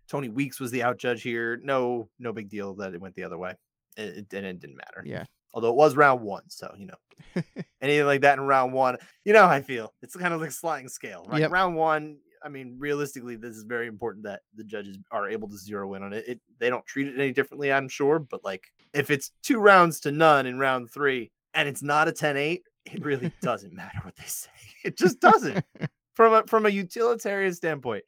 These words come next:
Speaker 1: it just doesn't matter.
Speaker 2: Mm.
Speaker 1: So I'm always, uh, I'm always a little more okay, you know, kinda giving a pass to round three, 'cause I feel like it, it
Speaker 2: Okay.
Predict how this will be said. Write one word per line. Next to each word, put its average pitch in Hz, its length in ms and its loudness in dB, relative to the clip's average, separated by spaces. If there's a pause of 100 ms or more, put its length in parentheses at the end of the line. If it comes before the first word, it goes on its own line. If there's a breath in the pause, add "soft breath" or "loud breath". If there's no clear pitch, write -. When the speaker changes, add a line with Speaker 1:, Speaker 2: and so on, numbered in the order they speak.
(140)
Speaker 1:
it 143 180 -10
just 127 360 -2 (100)
doesn't 104 460 -4
matter. 95 340 -14
Speaker 2:
Mm. 127 220 -10 (180)
Speaker 1:
So 120 400 -6
I'm 135 260 -6
always, 156 540 -2 (100)
uh, 135 60 -12 (320)
I'm 160 60 -8
always 175 240 2
a 156 40 4
little 147 360 2
more 139 320 0
okay, 120 580 -4
you 120 80 -12
know, 104 120 -8
kinda 123 260 -8
giving 113 180 -12
a 101 60 -14
pass 110 320 -4
to 104 100 -14
round 101 300 -14
three, 90 160 -16
'cause - 100 -16
I 95 60 -12
feel 107 240 -10
like 98 340 -12 (100)
it, - 320 -20
it 123 180 -18 (460)
Speaker 2:
Okay. 135 200 -8